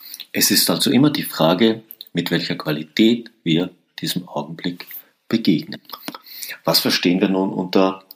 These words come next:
der zweiten Qualität, der Elastizität. Elastizität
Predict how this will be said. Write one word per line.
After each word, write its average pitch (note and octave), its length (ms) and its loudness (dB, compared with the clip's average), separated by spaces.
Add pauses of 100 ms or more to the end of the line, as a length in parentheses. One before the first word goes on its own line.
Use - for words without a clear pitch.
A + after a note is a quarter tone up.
(120)
der F#2+ 100 0
zweiten C3 380 2
Qualität, - 720 -4
der C#2 240 -6
Elastizität. - 920 0 (1400)
Elastizität F#2+ 880 2